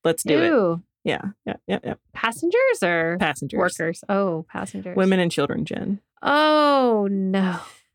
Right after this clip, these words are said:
Speaker 1: Yeah. Some men. There were some men. So the weather in San Francisco was beautiful. And they were like, "Great, great, great. Let's do it.
Speaker 2: Uh-huh.
Speaker 1: We're gonna set sail." January twentieth at eleven twenty A M,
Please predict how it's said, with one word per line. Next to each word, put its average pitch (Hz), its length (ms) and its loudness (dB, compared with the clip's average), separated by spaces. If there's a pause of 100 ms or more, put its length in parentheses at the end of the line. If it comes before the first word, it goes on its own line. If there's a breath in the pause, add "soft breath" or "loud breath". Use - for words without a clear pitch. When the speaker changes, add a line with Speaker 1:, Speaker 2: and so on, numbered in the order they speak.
(100)
Speaker 1:
Yeah. - 220 -6 (200)
Some 330 240 2
men. 208 380 2 (160)
There 240 80 2
were 247 80 4
some 175 180 0
men. 160 300 -2 (120)
So 269 300 4
the 247 80 2
weather 262 240 4
in 320 80 2
San 269 200 4
Francisco 254 380 0
was 285 140 4
beautiful. 165 600 2 (460)
And 208 120 4
they 208 60 6
were 208 40 4
like, 202 200 0
"Great, 160 240 0
great, 247 180 0
great. 175 400 2 (680)
Let's 170 240 0
do 151 160 2
it. 170 200 2 (340)
Speaker 2:
Uh-huh. 175 360 0 (220)
Speaker 1:
We're 180 80 2
gonna 190 160 2
set 156 280 0
sail." 156 400 0 (460)
January 185 380 2
twentieth 196 440 0
at - 100 0
eleven 165 280 2
twenty 185 260 0
A 180 160 2
M, 180 340 0